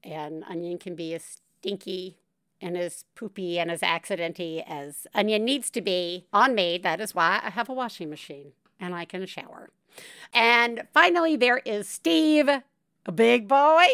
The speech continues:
Steve, who just last night, we, I was like, "I haven't seen Steve all day. This is weird. Where is Steve?" Steve is usually out and about. And then I found him under the bed,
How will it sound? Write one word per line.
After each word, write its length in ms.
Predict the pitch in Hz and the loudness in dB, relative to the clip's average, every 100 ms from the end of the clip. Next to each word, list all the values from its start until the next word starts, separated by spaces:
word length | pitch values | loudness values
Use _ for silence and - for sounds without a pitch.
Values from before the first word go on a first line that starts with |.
| 415 | 2
Steve, 720 | - - 359 330 285 269 269 277 - - _ _ _ _ - | -2 4 6 6 4 2 2 0 -4 -20 _ _ _ _ -2
who 500 | 359 453 494 427 554 622 - _ _ _ _ _ _ _ - | 4 6 6 6 6 4 2 _ _ _ _ _ _ _ -2
just 480 | 285 285 339 - - | 4 4 4 -2 2
last 400 | 302 311 320 302 | 4 4 2 0
night, 500 | 285 311 269 247 - _ | 4 6 4 2 -14 _
we, 320 | 359 247 277 - | -10 -8 -8 0
I 80 | 262 | 0
was 180 | 277 - | 0 0
like, 240 | 277 277 - | -2 -2 -8
"I 60 | |
haven't 320 | - 523 571 | -10 -8 -6
seen 180 | - 453 | -4 -2
Steve 300 | - 330 330 | -2 -4 -2
all 140 | 320 220 | 0 2
day. 240 | 214 165 | 2 0
This 220 | 196 - | -4 -10
is 160 | 311 - | -12 -6
weird. 320 | 294 247 180 | 0 0 0
Where 160 | 214 254 | 0 -2
is 100 | 247 | -6
Steve?" 420 | - 254 190 156 | -6 -4 -4 -6
Steve 260 | - 269 | -12 -10
is 100 | 285 | -8
usually 360 | 262 247 269 240 | -8 -6 -6 0
out 220 | 233 240 | 0 0
and 80 | 220 | 0
about. 340 | 220 214 170 - _ _ _ _ | 2 2 0 -8 _ _ _ _
And 140 | 240 226 | 0 4
then 160 | 233 | 4
I 80 | 254 | 4
found 300 | 254 220 208 | 4 2 2
him 120 | 220 | -2
under 180 | 208 214 | -2 -2
the 100 | 226 | -4
bed, 440 | 202 190 185 175 | -2 -2 -4 -10